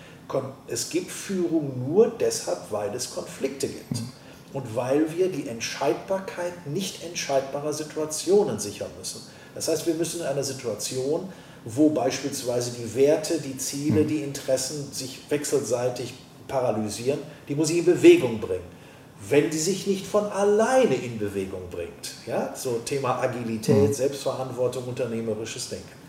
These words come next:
Speaker 1: Falls es da Paralyse gibt, muss ich als Führungskraft rein und muss dann eine Entscheidung fällen,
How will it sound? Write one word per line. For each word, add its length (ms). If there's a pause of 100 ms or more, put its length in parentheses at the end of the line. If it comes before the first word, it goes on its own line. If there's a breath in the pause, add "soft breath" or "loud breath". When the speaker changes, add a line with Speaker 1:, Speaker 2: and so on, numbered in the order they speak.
(600 loud breath)
Speaker 1:
Falls 600
es 160
da 140
Paralyse 600
gibt, 260 (220)
muss 160
ich 100
als 140
Führungskraft 640
rein 240 (460 loud breath)
und 140
muss 160
dann 140
eine 120
Entscheidung 480
fällen, 440